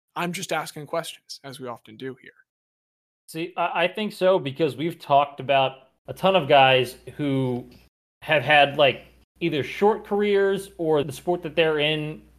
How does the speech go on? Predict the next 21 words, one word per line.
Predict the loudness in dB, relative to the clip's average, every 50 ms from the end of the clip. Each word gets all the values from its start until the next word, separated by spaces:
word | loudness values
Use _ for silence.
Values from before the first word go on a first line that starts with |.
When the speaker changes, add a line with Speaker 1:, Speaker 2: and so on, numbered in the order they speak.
| _ -6
Speaker 2:
is | -6 -6 -2
not | 0 2 2 2 2 0 -2 -2
a | 0 2 2 2 0 -2 -4 -6 -10 -14 _ _ _
sport | 0 0 0 0 0
where | 0 0 2
they're | 4 4 4 4 4 2 0 -4 -10 -16
competing, | -10 -8 -8 -8 -8 -12 -12 -8 -4 0 2 2 2 2 0 -4 -2
like, | -4 -4 -4 -6
full | -14 -6 -2 0 2 0 0
time. | -2 -2 0 0 0 0 0 0 -2 -4 -6 -10 -14 _ _ _ _ _ _ _ _ _ _ _ _
They | 0 0 2
probably | 4 4 2 4
spend | 2 2 4
a | 6
lot | 6 6
of | 4
time | 2 -2 -4
training | -6 -8 -4 -2 -2 -2 -2 -2 -4
for | -6 -6
these | -6 -6 -8 -8 -6
things. | -6 -4 -4 -4 -6 -8 -12 -14 -18 -20